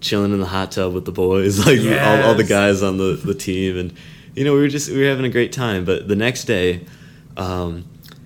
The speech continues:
Speaker 1: we get to competition. Now, because all these hectic things were happening, like, you know, I, I was, like, kinda helping, like, as lead designer and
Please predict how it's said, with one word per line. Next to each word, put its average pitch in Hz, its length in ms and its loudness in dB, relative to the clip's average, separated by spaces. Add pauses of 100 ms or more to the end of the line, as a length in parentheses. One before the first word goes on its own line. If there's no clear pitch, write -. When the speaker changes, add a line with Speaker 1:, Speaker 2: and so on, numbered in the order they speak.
(520)
Speaker 1:
we 110 160 2
get 123 180 2
to - 80 -6
competition. 101 680 -2
Now, 107 420 0 (160)
because 143 760 -2 (100)
all 139 340 0
these 120 280 0
hectic 98 400 -8
things 98 280 -4
were 92 80 -4
happening, 90 540 -4
like, 85 260 -8 (260)
you 95 80 -6
know, 90 80 -2
I, 107 100 0
I 110 140 -2
was, 120 320 -2
like, 90 200 -6
kinda 95 240 -8 (540)
helping, 92 420 -6
like, 85 220 -6
as 82 200 -6
lead 90 400 -8
designer 90 600 -4
and 85 280 -6